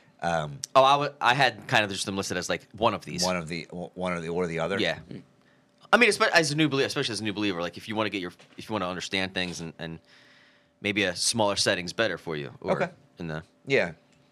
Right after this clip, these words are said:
Speaker 1: I do think Sundays, though, are, like, are a goal. Us, like,
Speaker 2: I, I
Speaker 1: you
Speaker 2: meant, like, uh, some churches are home, are home studies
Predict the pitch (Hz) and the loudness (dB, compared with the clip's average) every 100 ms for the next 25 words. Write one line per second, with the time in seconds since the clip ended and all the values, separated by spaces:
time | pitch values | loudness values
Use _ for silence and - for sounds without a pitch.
0 | _ _ - _ - 135 156 147 135 - | _ _ -20 _ 0 2 2 0 0 0
1 | 139 120 104 98 90 87 87 80 - _ | 0 0 -2 0 0 0 -2 -4 -8 _
2 | 95 92 82 87 95 107 - _ 90 - | -2 -2 -2 -2 -2 -4 -12 _ -10 -10
3 | - _ _ _ _ _ _ - 185 180 | -12 _ _ _ _ _ _ -4 2 6
4 | 185 196 185 170 156 156 143 - _ - | 6 6 4 4 2 0 -8 -10 _ 2
5 | 185 185 - - - - 160 - 113 - | 2 2 -6 -20 -4 2 2 2 0 2
6 | 120 117 113 120 107 - 120 110 120 104 | 4 4 2 0 -2 0 2 2 0 -2
7 | - 110 95 92 - | 0 0 2 0 0